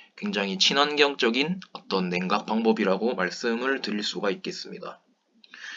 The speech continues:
먼저 복사냉각에 대한 기본적인 개념부터 한번 설명을 드리도록 하겠습니다. 먼저 우리가 살고 있는, 어,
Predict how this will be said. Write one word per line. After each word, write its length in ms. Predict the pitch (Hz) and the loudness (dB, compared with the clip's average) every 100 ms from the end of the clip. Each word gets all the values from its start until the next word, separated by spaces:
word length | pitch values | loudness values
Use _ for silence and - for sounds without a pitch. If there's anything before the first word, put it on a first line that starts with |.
| - - _ | -14 -18 _
먼저 480 | 104 98 107 107 104 | -4 6 8 8 6
복사냉각에 1000 | 107 - 139 143 143 147 147 143 135 113 | -2 2 4 6 4 4 8 8 8 6
대한 300 | 104 107 110 | 4 2 2
기본적인 580 | 127 131 113 98 95 95 | 2 2 2 2 2 0
개념부터 680 | 95 101 110 113 - 101 | -2 0 0 -2 -2 -2
한번 220 | 87 87 92 | 0 -2 0
설명을 580 | 120 117 120 117 135 | 2 4 2 4 4
드리도록 600 | 127 107 107 95 113 - | 4 2 2 2 0 0
하겠습니다. 600 | 95 92 - 92 - - - _ _ _ _ _ _ - - _ - _ _ _ _ _ _ - - - - - _ - | 0 -2 -4 -12 -12 -12 -14 _ _ _ _ _ _ -10 -10 _ -20 _ _ _ _ _ _ -20 -20 -20 -20 -20 _ -2
먼저 200 | 110 110 | 6 8
우리가 520 | 107 107 120 143 127 | 8 6 4 6 6
살고 400 | - 135 139 156 | 6 4 6 4
있는, 640 | 151 151 151 147 143 135 - | 4 2 2 2 -2 -8 -4
어, 400 | 92 92 92 | -2 -2 -2